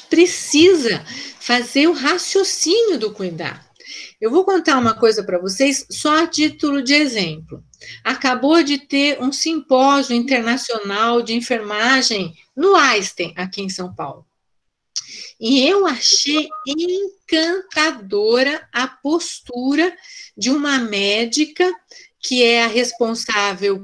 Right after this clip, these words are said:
pela especialização de medicina integrativa, é, lá do Einstein, porque ela veio me pedir material de enfermagem, porque ela ia falar com o pessoal de enfermagem.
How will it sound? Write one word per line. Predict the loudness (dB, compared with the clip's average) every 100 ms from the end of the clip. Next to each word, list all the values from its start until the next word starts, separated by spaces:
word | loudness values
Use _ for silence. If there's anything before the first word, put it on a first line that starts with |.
| -4
pela | -2 0 0 0 0
especialização | -2 -2 -2 0 -2 -4 -4 -6 -6 -6 -6
de | -4
medicina | -4 -6 -6 -4 -2 -2
integrativa, | -4 -4 -4 -2 -2 -2 0 0 2 0 4 2 2 -12 -18 -18 -18 -2
é, | 2 2 2 0
lá | 0 0 0
do | 0 0
Einstein, | 2 2 2 0 -2 -6 -20 -20 -20 _ _ _
porque | 0 2 2 2
ela | 2 4 4 4
veio | 4 4 4
me | 2 0 0
pedir | 4 2 2 -2 0 0 -2 -8 _
material | -6 -2 -2 -2 -6 _ 4 4 4 2 2 4 4 2
de | 0
enfermagem, | -4 -4 -6 -4 -4 -4 -2 0 0 -2
porque | -4 -2
ela | 0 0 2
ia | 2 0
falar | 0 0 0 0 0 0 -4 _
com | -6
o | -4
pessoal | -6 -6 -6 -6
de | -6
enfermagem. | -8 -8 -8 -12 -12 -14